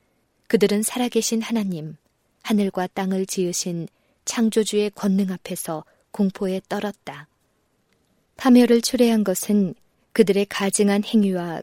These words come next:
끔찍한 우상 숭배적인 제물이었음을 알게 되었다.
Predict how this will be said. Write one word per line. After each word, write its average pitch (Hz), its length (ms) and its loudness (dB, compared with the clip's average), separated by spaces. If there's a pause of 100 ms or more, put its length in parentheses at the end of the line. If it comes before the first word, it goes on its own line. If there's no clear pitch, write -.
끔찍한 208 640 0
우상 208 360 2
숭배적인 202 680 0
제물이었음을 202 800 0
알게 165 260 -6
되었다. 156 540 -10